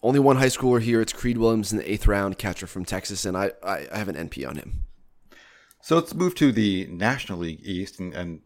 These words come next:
Speaker 2: we'll start with the Mets. And the Mets, um, were the beneficiaries of the fall of Kumar Rocker, uh, who went tenth. But, um, because it's New York and 'cause it's the Mets and 'cause the media,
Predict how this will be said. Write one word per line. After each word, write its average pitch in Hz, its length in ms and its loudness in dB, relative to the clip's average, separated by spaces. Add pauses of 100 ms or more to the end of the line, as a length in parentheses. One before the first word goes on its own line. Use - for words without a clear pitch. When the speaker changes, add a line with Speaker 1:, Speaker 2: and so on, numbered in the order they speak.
Speaker 2:
we'll 82 100 -8
start 85 320 -6
with 78 140 -14
the - 80 -8
Mets. 98 380 -8
And 92 120 -6
the 85 60 -6
Mets, 87 500 -6
um, 87 600 -4
were 87 120 -4
the 85 100 -4
beneficiaries 85 760 -4
of 85 100 -8
the 82 80 -6
fall 87 240 -2
of 82 100 -8
Kumar 85 300 -8
Rocker, 101 500 0
uh, 90 200 -2
who 92 180 -6
went 104 320 -4
tenth. 113 340 -2
But, 107 240 4 (520)
um, 113 560 2 (500)
because 131 320 2
it's 156 160 -2
New 160 80 2
York 175 320 8
and 117 140 0
'cause 120 140 2
it's - 180 -2
the - 160 -2
Mets 151 260 4
and 113 100 -10
'cause 117 200 4
the 110 100 2
media, 113 580 2